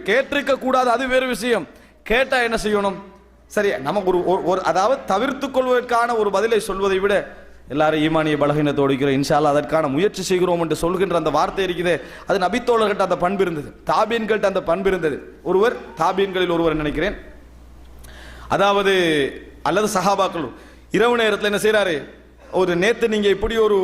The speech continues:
வால் நட்சத்திரம் கீழே வந்து விழுந்ததே பாத்தீங்களா?" என்ற மாதிரி ஒரு கேள்வி ஒன்று கேட்கிறாரு. அப்படி சொல்லிட்டு அவர் சொல்றாரு, "நான் நேற்றிரவு தொழுது கொண்டிருக்க-, அமா இன்னி லம் அகுன் ஃபீ ஸலாத்தி, நான் தொழுகையில் இருக்கவில்லை, வலாக்கின்னி லுதிகுத்து, எனக்கு ஒரு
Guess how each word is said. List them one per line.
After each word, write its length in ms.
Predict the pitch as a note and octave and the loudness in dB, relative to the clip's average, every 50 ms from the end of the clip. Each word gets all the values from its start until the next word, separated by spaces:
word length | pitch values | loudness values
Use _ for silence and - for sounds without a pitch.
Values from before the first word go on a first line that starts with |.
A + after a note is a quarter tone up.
| F3+ D#3+ - | 0 -2 0
வால் 260 | D#3+ E3+ F#3+ A3 A#3 | 0 2 2 2 0
நட்சத்திரம் 400 | A3+ G#3+ - G3 F#3 D#3+ G3 F#3 | 0 -4 -6 -6 -6 -4 -4 -4
கீழே 220 | D#3+ E3+ G3+ G3+ G3+ | -4 -2 -2 0 0
வந்து 200 | G3 F#3+ F#3 F#3 | 0 0 0 -2
விழுந்ததே 280 | F3+ F3+ F3+ G3 F#3 - | -2 0 0 -2 0 0
பாத்தீங்களா?" 500 | E3+ E3 F3+ E3+ E3+ F3+ E3 E3+ E3 D#3+ | 0 0 0 -2 -4 -4 -2 0 0 2
என்ற 160 | D#3+ D#3 D#3 | 2 0 2
மாதிரி 220 | D#3 E3 F#3 F#3 | 0 2 0 0
ஒரு 80 | D#3+ - | -2 0
கேள்வி 280 | - D#3+ E3 E3 E3+ | 0 0 2 2 0
ஒன்று 180 | F3 D#3+ D3+ C#3 | 0 0 -2 -2
கேட்கிறாரு. 320 | D3+ C#3 - A#2+ G#2+ G2 - - - - - - - - - - | -2 -4 -4 -6 -8 -8 -10 -16 -20 -20 -20 -20 -20 -20 -12 -6
அப்படி 220 | - C3+ C#3+ - | -4 -2 0 0
சொல்லிட்டு 400 | - - E3 E3 G3+ A3+ - - | 0 0 0 0 0 0 2 2
அவர் 140 | F#3 E3+ E3 | 2 2 0
சொல்றாரு, 480 | C#3+ - E3 E3 E3+ E3+ D3 C#3 C#3 E3+ G#3 | 0 0 0 0 2 2 2 2 4 2 2
"நான் 180 | F#3+ D#3 D3 C3+ | 2 2 0 2
நேற்றிரவு 640 | C3 C#3+ F3 G3+ - G3 F#3+ F#3 G3 F#3+ F3+ F#3 G#3 B3+ A#3 - - - - - | 2 2 0 0 0 0 0 2 2 2 4 2 2 0 -2 -4 -6 -12 -10 -4
தொழுது 320 | - D#3 F3 A3+ B3+ A#3+ | 0 0 0 2 2 2
கொண்டிருக்க-, 340 | G#3 G#3 F#3+ F3+ F3 D3 C#3+ | 2 2 2 2 0 2 2
அமா 200 | D3+ E3+ F#3+ F#3+ F3+ D3+ | 2 2 2 2 2 0
இன்னி 360 | E3+ E3+ F#3 F#3+ G#3 A#3+ C#4 C4+ - - - - - | 0 0 0 2 2 2 2 0 -2 -6 -10 -4 0
லம் 220 | D3+ F#3 A3 A3 | 0 0 0 0
அகுன் 320 | - G3+ G#3 G#3+ A#3 A3+ A3 | -2 -4 -2 -2 -2 -2 -2
ஃபீ 160 | A3 G3+ G3+ F#3+ - | -4 -4 -4 0 0
ஸலாத்தி, 400 | G3 G#3+ A3+ G#3 G3+ - C#3+ B2+ - - - - - - - | 2 2 2 0 0 -4 -8 -10 -10 -16 -20 -20 -18 -8 -4
நான் 180 | D3 D3 C#3+ | -4 -4 -2
தொழுகையில் 420 | - F#3 G3+ A#3+ C4+ C4+ C#4 C4 A#3+ | 0 0 2 2 4 2 2 2 0
இருக்கவில்லை, 480 | B3 A#3+ - B3 A#3+ A#3 A#3 A#3 G#3+ F#3 D#3 - | 0 0 0 0 2 2 2 0 0 0 0 0
வலாக்கின்னி 500 | E3 G3+ A3 G#3+ G#3+ A3 A3 A#3 B3 B3+ A#3+ | 0 0 0 -2 -4 -8 -8 -6 -6 -4 -2
லுதிகுத்து, 520 | A#3 C4 B3+ D4 C#4 - G3 - - - - - - - - - - - - - | -2 -2 0 0 -2 -2 -4 -6 -4 -4 -4 -4 -8 -20 -20 -20 -20 -20 -10 -6
எனக்கு 220 | D3 F3 G3 G3 | -4 -2 0 0
ஒரு 100 | G#3 F#3 | 0 -2